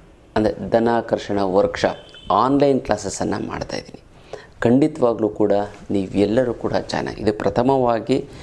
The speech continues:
ಆನ್‌ಲೈನ್ ಕ್ಲಾಸನ್ನು ಮಾಡ್ತಾ ಇರೋದ್ರಿಂದ ಈ ಒಂದು ಕ್ಲಾಸನ್ನು ಮಾಡಿದ್ರೆ ನೆಕ್ಸ್ಟ್ ಈ ಕ್ಲಾಸಸ್ಗಳು ಇರೋದಿಲ್ಲ, ಬೇರೆ ಬೇರೆ ಕ್ಲಾಸಸ್ಗಳಿರುತ್ತೆ. ಅದಕ್ಕೋಸ್ಕರ ಯಾರು ಈ ಒಂದು ಕ್ಲಾಸನ್ನು ನೀವು ಜಾಯಿನ್ ಆಗ್ತಿರೋ ಅವರೆಲ್ಲ ಅದೃಷ್ಟಶಾಲಿಗಳು,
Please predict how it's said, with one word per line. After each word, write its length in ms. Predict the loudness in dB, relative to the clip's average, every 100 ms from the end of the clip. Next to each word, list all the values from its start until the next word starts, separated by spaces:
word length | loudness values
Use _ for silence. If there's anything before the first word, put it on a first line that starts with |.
| -16 -14 -2
ಆನ್‌ಲೈನ್ 300 | 0 2 0
ಕ್ಲಾಸನ್ನು 480 | -2 -6 -2 -2 -2
ಮಾಡ್ತಾ 340 | -2 -2 0 -2
ಇರೋದ್ರಿಂದ 400 | -2 -2 0 2 0 -6 -10 2
ಈ 120 | 4
ಒಂದು 220 | 6 4 4
ಕ್ಲಾಸನ್ನು 360 | 0 0 -2
ಮಾಡಿದ್ರೆ 240 | 0 0 2
ನೆಕ್ಸ್ಟ್ 320 | 0 0 2
ಈ 220 | 4 2
ಕ್ಲಾಸಸ್ಗಳು 600 | 2 0 0 -4 -2 -2
ಇರೋದಿಲ್ಲ, 540 | 0 0 0 -2 2 4
ಬೇರೆ 160 | 4
ಬೇರೆ 200 | 4 0
ಕ್ಲಾಸಸ್ಗಳಿರುತ್ತೆ. 920 | 0 -4 -4 -8 -4 -4 -4 -6 -10 -12 -14 -18 -18 -2
ಅದಕ್ಕೋಸ್ಕರ 540 | 2 2 2 0 2 2 2 -4 -18 -2
ಯಾರು 360 | 2 4 4 2
ಈ 140 | 2
ಒಂದು 240 | 4 4 2
ಕ್ಲಾಸನ್ನು 800 | 0 0 0 -2 -2 -2 -6 -14 -20 -10 0
ನೀವು 240 | 2 2
ಜಾಯಿನ್ 300 | 2 0 0
ಆಗ್ತಿರೋ 320 | -2 -2 0
ಅವರೆಲ್ಲ 440 | 0 -2 0 0 0
ಅದೃಷ್ಟಶಾಲಿಗಳು, 1400 | -2 0 -4 -4 -4 -4 -2 -2 0 -2 0 0 0